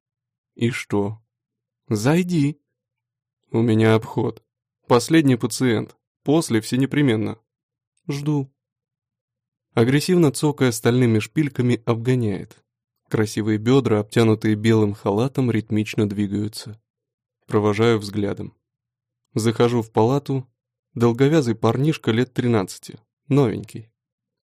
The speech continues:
"Привет". Заглядываю в карту. "Ты Данила, так?" "Павлов", добавляет несмело. "А я Стеф Дмитриевич. Вывих с отёком. Хм,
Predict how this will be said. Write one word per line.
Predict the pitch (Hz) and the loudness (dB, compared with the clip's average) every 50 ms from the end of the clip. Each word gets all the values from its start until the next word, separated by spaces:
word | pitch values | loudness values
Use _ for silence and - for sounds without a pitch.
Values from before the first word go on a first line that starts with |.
| _ _ _ | _ _ _
"Привет". | - - 113 151 151 110 107 113 - _ _ _ _ _ _ _ _ _ _ _ _ _ | -4 -2 -2 -2 -2 -2 -4 -4 -8 _ _ _ _ _ _ _ _ _ _ _ _ _
Заглядываю | - 107 107 110 104 113 120 117 110 107 110 113 110 | -8 -2 -2 0 0 2 0 0 0 0 -2 -2 -2
в | - | -4
карту. | - - 107 - 120 - - 104 - _ _ _ _ _ _ _ _ _ _ _ _ _ _ _ _ - | -4 -6 -6 -6 -6 -12 -16 -18 -18 _ _ _ _ _ _ _ _ _ _ _ _ _ _ _ _ -6
"Ты | 127 127 135 139 135 135 | -4 -2 -2 -2 -2 -4
Данила, | 120 117 123 135 131 127 120 110 98 92 - 92 | -2 -2 -2 0 0 0 -2 -2 -4 -6 -10 -16
так?" | _ _ - 139 165 _ _ _ _ _ _ _ _ _ _ _ _ _ _ _ _ _ _ _ | _ _ -8 -8 -8 _ _ _ _ _ _ _ _ _ _ _ _ _ _ _ _ _ _ _
"Павлов", | - 180 175 170 165 151 147 147 139 123 - _ _ _ _ _ _ _ _ - | -4 -4 -2 -2 -2 -4 -4 -4 -6 -6 -8 _ _ _ _ _ _ _ _ -4
добавляет | 120 110 104 110 110 110 110 110 101 101 - - | -2 -2 0 0 -2 0 0 -2 -2 -2 -4 -6
несмело. | 107 110 - - 123 113 101 95 98 113 - _ _ _ _ _ _ _ _ _ _ _ _ _ _ - | -6 -6 -4 -4 -2 -2 -2 -4 -6 -12 -16 _ _ _ _ _ _ _ _ _ _ _ _ _ _ -6
"А | - 110 | -2 -2
я | 107 110 110 127 147 165 175 _ _ _ _ - | 0 0 0 -2 -4 -6 -8 _ _ _ _ -16
Стеф | - - - - - - 107 | -14 -8 -2 -2 -2 -2 -2
Дмитриевич. | 110 110 107 104 - - 90 82 - - - - _ _ _ _ _ _ _ _ _ _ _ - | -2 -2 -4 -4 -4 -10 -12 -12 -12 -16 -20 -20 _ _ _ _ _ _ _ _ _ _ _ -8
Вывих | 127 110 123 147 151 151 135 - | -2 0 0 0 0 -2 -4 -6
с | - - | -6 -6
отёком. | 123 120 - - 107 - - - - 98 127 - _ _ _ - - - - | -6 -6 -6 -10 -12 -12 -10 -10 -12 -12 -12 -14 _ _ _ -20 -14 -4 0
Хм, | 147 131 107 98 - | 0 0 0 -2 -6